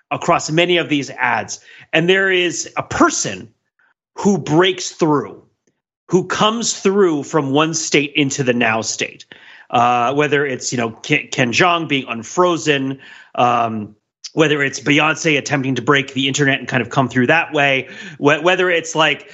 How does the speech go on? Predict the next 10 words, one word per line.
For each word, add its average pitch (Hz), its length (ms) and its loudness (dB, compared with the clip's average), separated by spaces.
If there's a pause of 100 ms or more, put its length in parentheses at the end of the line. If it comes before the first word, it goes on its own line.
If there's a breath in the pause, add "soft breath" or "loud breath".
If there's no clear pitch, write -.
(160 loud breath)
you 151 80 0
know, 143 340 0
the, 135 280 2
uh, 123 520 0
the, 135 120 -4
the 131 260 -4
sort 131 140 -2
of - 180 -4
the 131 100 -2
studio. 170 720 2